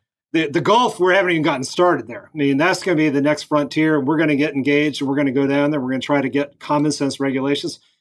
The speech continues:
I mean, listen, you can still have a big reduction industry down there. It is a really fertile, you know, Gulf of Mexico. And, uh, you can, but you ought to stop the industry where it is now at a minimum. Don't let it grow another fifty percent.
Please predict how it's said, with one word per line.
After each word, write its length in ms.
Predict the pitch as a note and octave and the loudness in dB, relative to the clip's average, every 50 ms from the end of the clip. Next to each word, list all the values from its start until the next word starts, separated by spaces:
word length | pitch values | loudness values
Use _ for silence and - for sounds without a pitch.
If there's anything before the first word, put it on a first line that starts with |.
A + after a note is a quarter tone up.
| _ - | _ -8
I 40 | E3 | -4
mean, 100 | D3+ D3 | -2 -2
listen, 280 | E3 D3+ - A#2 A2+ | -2 -2 -4 -6 -4
you 80 | C3+ E3+ | -4 -2
can 120 | F3 F3+ C#3+ | 0 -2 -4
still 320 | - - - E3+ F#3 F3+ | -4 -2 0 2 2 2
have 240 | C#3+ D#3 D#3 D3+ C3 | 2 2 2 2 0
a 80 | C#3 C3 | 0 -2
big 300 | A2+ B2 D3 D3+ D3 C3+ | 0 0 0 0 2 0
reduction 400 | C#3+ C3+ C#3 C#3 C#3 - - C3+ | 0 0 0 -2 -4 -4 -4 -2
industry 400 | C3+ C#3 D3+ D3+ - - D3 C3+ | -2 0 -2 -2 -2 -2 -2 0
down 240 | B2+ C3+ C3+ C3+ C3+ | 0 0 -2 0 0
there. 260 | C#3 C#3 C#3+ C#3 - _ _ _ _ _ _ | 0 0 -2 -4 -6 _ _ _ _ _ _
It 80 | - C3+ | -8 -6
is 160 | C3+ A#2+ C#3+ | -6 -4 -4
a 120 | B2+ A#2+ | -4 -4
really 460 | A#2 A#2 A#2 C3+ C#3+ D#3 D3+ D3 D3 C#3 | -6 -4 -2 0 2 2 2 2 0 0
fertile, 540 | C#3+ - D3 C#3+ C#3+ D3 C#3+ C#3 C3 - _ - | 0 0 0 2 2 2 0 -2 -4 -8 _ -12
you 80 | C#3 | -12
know, 120 | A#2+ A2 - _ _ _ _ _ _ _ _ _ _ _ | -12 -12 -14 _ _ _ _ _ _ _ _ _ _ _
Gulf 180 | - C#3 C3+ - | -6 -6 -6 -4
of 60 | B2+ | -4
Mexico. 600 | C3 C3+ C3+ - - - - D3 C#3 C#3+ C#3+ C#3+ - _ _ _ _ _ _ _ _ _ _ _ _ _ _ | -4 -4 -4 -4 -8 -6 -2 0 0 0 0 -2 -8 _ _ _ _ _ _ _ _ _ _ _ _ _ _
And, 360 | - C3 C3 C3 C3 C3 C3 C3 | -6 -4 -2 0 0 0 0 0
uh, 140 | C3+ C3 | 0 0
you 240 | C3 C3 C3+ C#3+ C#3+ | -2 -2 -2 -2 -2
can, 240 | C#3+ D3+ C3 B2+ A#2 - - C#3+ B2 - _ | 0 0 -2 -2 -4 -6 -10 -14 -14 -12 _
but 240 | - C#3+ C3 - - _ _ _ _ _ _ _ _ _ | -6 -6 -6 -6 -10 _ _ _ _ _ _ _ _ _
you 440 | - E3+ D#3+ D#3+ - D#3 C#3 C#3+ F3 E3+ | -14 -14 -14 -10 -8 -6 -4 -4 -2 0
ought 180 | D#3 D#3+ E3 | 2 2 2
to 80 | D#3 D3 | 2 0
stop 400 | D3 - - D#3 D3 D3+ D3 - | -2 -2 0 0 0 0 0 0
the 120 | D3+ C#3 | 0 0
industry 360 | C3+ C#3 C#3+ D3 - - D3 C3 | 0 0 0 -2 0 0 0 0
where 180 | A#2 C3+ C#3 | 0 0 0
it 60 | C3+ C3+ | 0 0
is 200 | C#3 C3 - B2 | 0 -2 -4 -6
now 400 | A#2+ B2 C3 C3 C#3+ D#3+ - - | -6 -4 -2 -2 -2 -2 -4 -6
at 100 | B2 A#2 A#2+ | -10 -12 -8
a 40 | A#2+ | -6
minimum. 360 | B2+ C3+ D3 D3+ D3 C#3 B2 | -4 -2 -2 0 -2 -2 -2
Don't 240 | A2 C3+ B2 - - | -4 -6 -6 -6 -4
let 120 | D#3 C#3 | -4 -4
it 40 | C3+ | -2
grow 240 | B2 C3+ C#3+ C#3 C#3+ | -2 0 0 2 2
another 200 | C#3+ C#3+ C#3 C#3 | 2 2 2 0
fifty 280 | C3 - D3+ C#3+ - C3+ | 0 -2 -4 -4 -4 -8
percent. 400 | B2 A#2 - - D3 C#3 D3 - | -12 -12 -8 -6 -6 -4 -6 -6